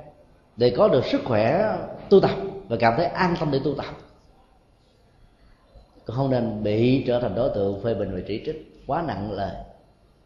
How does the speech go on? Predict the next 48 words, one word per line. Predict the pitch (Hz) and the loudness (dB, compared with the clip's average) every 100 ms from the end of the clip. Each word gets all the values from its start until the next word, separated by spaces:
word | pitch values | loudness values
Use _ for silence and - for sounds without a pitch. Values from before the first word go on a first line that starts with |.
| _ | _
của | - 120 | 0 2
những | 139 131 | 2 0
vị | 101 | -2
đồng | 95 95 | -4 -4
tu. | 113 - - - - - _ _ - - _ _ _ _ _ _ _ _ _ _ - - - - | -6 -6 -14 -20 -20 -20 _ _ -20 -20 _ _ _ _ _ _ _ _ _ _ -20 -20 -4 4
Trong | 175 170 | 4 6
cái | 202 | 4
tiến | 233 254 | 4 6
trình | 190 131 | 6 8
tu | 160 160 | 6 6
tập, | 117 131 | 6 4
chúng | 170 | 4
ta | 143 | 4
phải | 117 120 | 4 2
thấy | - 226 | 4 2
rõ | 120 101 120 180 | 0 -2 -2 0
được | 139 117 | 0 2
người | 131 | 2
đồng | 117 113 | 2 0
tu | 147 135 | 0 0
của | 156 | 2
mình | 127 110 | 2 2
là | 110 | 0
ở | 101 98 113 135 202 226 - | 0 2 4 6 6 4 2
trình | 143 | 2
độ | 120 117 | 0 0
tâm | 139 135 | -2 -2
linh | 127 | -2
nào, | 120 101 - - _ _ | -6 -8 -16 -20 _ _
cái | 160 | 0
mức | 220 202 | 2 4
độ | 117 | 2
thực | 139 139 | 2 0
tập | 117 | 0
nào, | 127 110 - - - - _ _ _ - - - - | -2 -6 -12 -18 -20 -20 _ _ _ -20 -20 -20 0
để | 117 131 | 4 4
có | 170 | 4
những | 127 | 2
cái | 170 | 0
gia | 160 175 170 165 135 | 4 4 6 4 4
giảm | 117 110 190 226 185 151 139 | 4 2 0 0 2 0 2
ứng | 214 254 294 | 4 6 6
với | 214 202 | 6 4
cái | 220 190 180 | 2 -2 -4
căn | 151 | -2
cơ | 143 131 | 0 0
của | 151 | -2
họ | 113 98 104 | -4 -8 -12